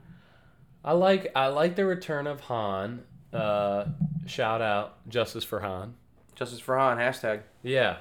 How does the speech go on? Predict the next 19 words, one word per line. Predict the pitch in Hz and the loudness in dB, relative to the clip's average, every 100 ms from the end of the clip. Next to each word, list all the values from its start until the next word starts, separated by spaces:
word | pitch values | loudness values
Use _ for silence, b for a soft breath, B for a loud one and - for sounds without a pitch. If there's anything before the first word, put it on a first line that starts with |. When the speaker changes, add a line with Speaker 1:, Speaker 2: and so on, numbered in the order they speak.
| - | -6
Speaker 1:
I'm | - 170 | -2 0
a | |
big | 165 220 220 | 4 2 4
fan | 165 156 | 2 4
of | 160 | 6
it. | 180 147 | 8 6
I'm | 135 | 6
also, | 135 147 151 160 151 143 135 127 | 4 4 4 4 6 4 2 2
uh, | 127 120 113 107 | 2 2 2 2
it | 127 | -2
cracks | - 127 123 - | 0 0 0 -2
me | 120 | -2
up | 113 110 | -2 0
that | 113 | 0
every | 110 110 | 0 -2
time | 107 107 107 | -4 -6 -6
we | |
see | - 110 | -8 -8
Han, | 101 101 107 120 | -6 -6 -6 -8